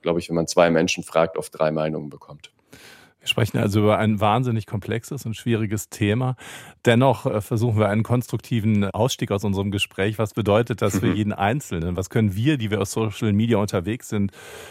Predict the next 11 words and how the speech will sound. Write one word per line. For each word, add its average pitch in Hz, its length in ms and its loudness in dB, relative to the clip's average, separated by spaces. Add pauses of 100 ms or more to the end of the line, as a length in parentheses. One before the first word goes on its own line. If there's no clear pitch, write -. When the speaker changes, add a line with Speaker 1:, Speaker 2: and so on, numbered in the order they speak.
(180)
Speaker 2:
tun, 143 260 2
um 110 140 2
uns 101 200 -2 (300)
dort 104 460 0 (100)
richtig 104 540 -2
angemessen 95 680 2
zu - 120 -6
informieren? 95 580 -2 (800)
Speaker 1:
Ich 104 160 -8
glaube, 98 340 6
dass, - 440 2